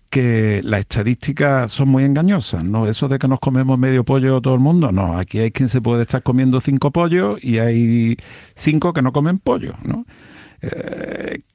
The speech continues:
¿qué es lo que sucede? Eh, aquellos agricultores que han tenido la suerte de tener agua o aquellos agricultores de secano que, que normalmente no ha coincidido, eh, de los de secano a lo mejor una de las dos cosechas han tenido algo, la otra nada, una algo,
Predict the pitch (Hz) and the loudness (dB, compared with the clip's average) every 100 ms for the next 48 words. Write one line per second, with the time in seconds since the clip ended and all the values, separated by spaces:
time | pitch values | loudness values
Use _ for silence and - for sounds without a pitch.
0 | - - 156 160 156 147 147 113 107 78 | -14 0 4 4 4 2 0 0 -2 -2
1 | 82 - 98 101 104 - - - 92 120 | -6 -6 -6 -6 -6 -8 -8 -6 -2 0
2 | 135 135 131 123 110 147 143 - 123 131 | 2 4 2 0 0 0 0 0 -2 2
3 | 120 120 107 - 139 131 139 135 131 113 | 2 2 0 0 0 0 0 0 0 -2
4 | 92 101 110 107 123 98 85 87 95 95 | -2 0 0 2 0 0 -4 -2 0 0
5 | 117 147 151 151 139 143 143 135 131 127 | 0 0 0 0 -2 0 0 0 -2 -2
6 | 135 165 147 104 107 87 - 113 104 104 | 0 2 0 0 -2 -4 -2 0 2 2
7 | 127 143 151 165 151 143 143 139 127 139 | 2 2 2 2 2 2 2 0 0 0
8 | 139 131 113 131 - - - - - - | 2 2 0 -4 -10 -20 -20 -20 -14 -10
9 | - - 107 120 123 123 117 127 135 160 | -8 -8 -4 0 0 0 -2 -2 0 2
10 | 156 143 117 135 147 160 147 131 123 110 | 2 2 2 4 4 4 2 2 0 0
11 | - 139 - 143 151 139 127 139 131 135 | 0 -2 -2 -2 0 0 0 2 2 2
12 | 180 113 85 - 101 117 135 120 123 143 | 2 0 -4 -2 0 0 0 0 2 0
13 | 120 160 - 117 123 117 120 156 123 208 | -2 -4 -12 -2 0 2 2 2 0 -2